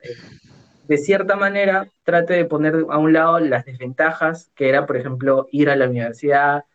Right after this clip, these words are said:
como, como dice Luchi, de gastar el pasaje, de repente a las personas que les quedaba lejísimos la universidad, por ejemplo, a mí me quedaba hora y media,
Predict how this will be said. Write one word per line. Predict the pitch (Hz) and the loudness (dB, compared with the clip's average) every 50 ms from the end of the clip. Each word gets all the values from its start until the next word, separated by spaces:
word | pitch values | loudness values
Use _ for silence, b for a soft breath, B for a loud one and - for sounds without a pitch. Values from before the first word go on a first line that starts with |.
| _ _ _ _ _ | _ _ _ _ _
como, | - - 135 131 131 - - | -6 -4 -2 -2 -2 -4 -6
como | - 127 127 | -6 -4 -4
dice | 175 170 156 | -2 -2 -2
Luchi, | 139 135 135 151 | -2 0 0 0
de | 147 | 2
gastar | 135 120 113 - - 143 139 | 2 0 -2 -4 -2 -2 -2
el | 147 143 | -2 0
pasaje, | - 131 127 - 170 156 156 156 151 - - 151 143 139 139 - - - _ _ _ _ _ - | -2 -2 -2 -2 -2 0 0 -2 -2 -4 -4 -4 -4 -4 -6 -8 -12 -18 _ _ _ _ _ -2
de | 135 139 | -2 0
repente | 139 147 143 160 170 170 180 180 180 170 170 | 0 2 0 0 2 2 4 4 4 4 2
a | - 151 143 | 2 0 0
las | 147 143 - | 0 -2 -2
personas | - - 170 165 185 185 190 - | -2 -4 -2 0 0 0 0 0
que | - 190 | 0 0
les | 165 170 | -2 0
quedaba | - - 170 180 185 180 | 2 2 2 2 2 2
lejísimos | 170 - - - 208 208 208 202 190 175 | 0 -2 -4 -4 -4 -4 -2 -2 0 0
la | 180 | 2
universidad, | 165 160 147 147 185 190 185 | 0 0 0 0 0 0 0
por | 175 170 | 0 -2
ejemplo, | 170 170 180 | 0 0 0
a | 170 | 0
mí | 175 | 0
me | 180 185 | -2 -2
quedaba | 175 170 160 170 170 | 0 0 2 4 4
hora | 175 175 | 2 2
y | 175 | 0
media, | 175 180 185 185 175 165 160 151 - | 0 0 0 2 2 2 2 2 0